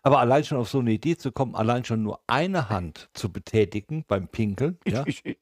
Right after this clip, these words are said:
Speaker 1: auf Deutsch gesagt, und dann
Speaker 2: Allein
Speaker 1: zu,
Speaker 2: sich auf das
Speaker 1: und dann zu
Speaker 2: Experiment
Speaker 1: tippen.
Speaker 2: einzulassen. Vielleicht hat derjenige auch gedacht, okay, ich bin jetzt so und so lange alleine,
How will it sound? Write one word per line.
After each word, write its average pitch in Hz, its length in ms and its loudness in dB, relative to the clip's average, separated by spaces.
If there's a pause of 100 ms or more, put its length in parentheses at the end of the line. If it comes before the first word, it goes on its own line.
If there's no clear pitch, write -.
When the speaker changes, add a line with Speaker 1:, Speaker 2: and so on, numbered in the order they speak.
(160)
Speaker 1:
auf 120 140 0
Deutsch 117 260 2
gesagt, 120 360 -4
und 110 120 -2
dann 147 180 6
Speaker 2:
Allein 208 120 4
Speaker 1:
zu, - 0 -
Speaker 2:
sich 214 180 2
auf 226 100 2
das 190 160 2
Speaker 1:
und 131 160 2
dann 165 140 6
zu 160 120 4
Speaker 2:
Experiment 156 120 4
Speaker 1:
tippen. 160 100 4
Speaker 2:
einzulassen. 175 520 0
Vielleicht - 240 2
hat 165 120 0
derjenige 180 380 2
auch 165 100 2
gedacht, - 280 -2
okay, - 220 -2
ich - 140 -6
bin 160 160 0
jetzt 151 160 2
so 180 100 4
und 202 120 0
so 185 80 2
lange 165 260 0
alleine, 131 460 2